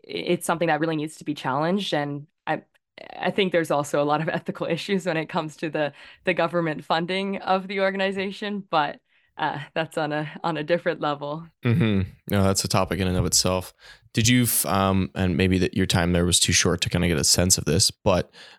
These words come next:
Speaker 2: uh, we've seen many organizations, news organizations over the last couple of years, uh, have, have many layoffs, just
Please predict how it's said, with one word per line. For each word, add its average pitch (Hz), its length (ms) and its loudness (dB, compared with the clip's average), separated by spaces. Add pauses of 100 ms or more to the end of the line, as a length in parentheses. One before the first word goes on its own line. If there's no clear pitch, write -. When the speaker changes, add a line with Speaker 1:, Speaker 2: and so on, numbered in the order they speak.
(120)
Speaker 2:
uh, 87 120 2
we've 92 160 4
seen 101 180 4
many 98 200 4
organizations, 87 880 2
news 92 200 4
organizations 85 720 2
over 80 80 0
the - 80 0
last 85 220 2
couple - 200 -2
of 87 80 4
years, 87 400 4 (320)
uh, 82 220 0
have, 87 400 2
have 90 120 2
many 85 200 2
layoffs, 80 520 2
just - 240 0